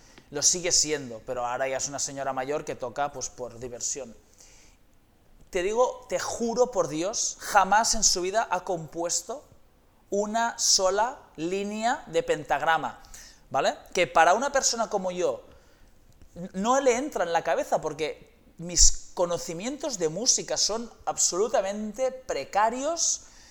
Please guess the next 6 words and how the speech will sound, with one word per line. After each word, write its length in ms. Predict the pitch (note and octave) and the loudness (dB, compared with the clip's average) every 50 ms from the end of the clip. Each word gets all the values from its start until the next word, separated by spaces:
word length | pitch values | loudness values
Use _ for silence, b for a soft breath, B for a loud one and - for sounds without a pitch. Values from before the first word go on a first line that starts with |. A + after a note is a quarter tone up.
| B B B B B | B B B B B
autodidactas 1000 | E3 E3+ E3+ E3 - G#3 F#3+ D#3 D#3+ D#3 C#3+ E3 F3+ F#3+ - - - C#4 B3+ - | 6 6 6 6 2 0 2 2 0 0 4 4 4 4 2 -2 0 0 2 2
prácticamente 760 | - G#3+ G3+ - - - E3+ - D3+ D#3+ F3 G3 G#3+ - C#4 | 2 2 2 -2 -2 -6 -2 0 0 0 -2 -6 -8 -6 -4
en 120 | C4+ A#3 F#3+ | -4 -4 0
cuanto 400 | - F3+ E3 D#3+ C#3+ - D#3+ C#3+ | 0 0 0 0 0 2 2 2
a 120 | C#3 - | 2 2
composición. 840 | - E3 D3 C#3 - C#3+ C#3+ - - C#3+ C3+ - - C3 D3 F3+ | -2 -4 -4 -4 -8 -6 -4 -4 -4 -6 -6 -10 -8 -8 -8 -8